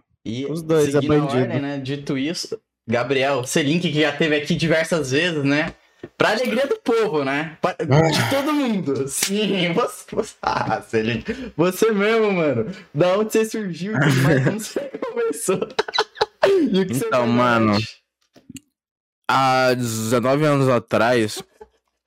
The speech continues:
Speaker 3: meu pai e minha mãe trabalhavam no McDonald's. Ganhavam dezesseis reais por mês
Speaker 1: Aham.
Speaker 3: e tinham dezoito a dezenove anos.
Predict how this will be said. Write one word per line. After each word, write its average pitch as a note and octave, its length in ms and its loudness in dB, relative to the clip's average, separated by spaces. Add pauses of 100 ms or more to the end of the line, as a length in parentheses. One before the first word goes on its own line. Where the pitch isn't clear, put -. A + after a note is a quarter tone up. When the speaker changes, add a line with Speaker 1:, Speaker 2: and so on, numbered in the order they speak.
(200)
Speaker 3:
meu B2+ 160 0 (220)
pai C3+ 100 0
e C#3 40 0
minha C#3 120 2
mãe C3+ 160 0
trabalhavam B2+ 580 2
no B2 100 0
McDonald's. A#2 1080 -2 (560)
Ganhavam A#2+ 360 2
dezesseis C#3 500 2
reais D3 280 2
por C#3 220 2
mês B2 580 2 (300)
Speaker 1:
Aham. A2+ 280 -6
Speaker 3:
e B2 80 0
tinham C3 440 0 (100)
dezoito E3+ 720 0
a C#3 340 2
dezenove C3+ 600 0
anos. G2+ 500 0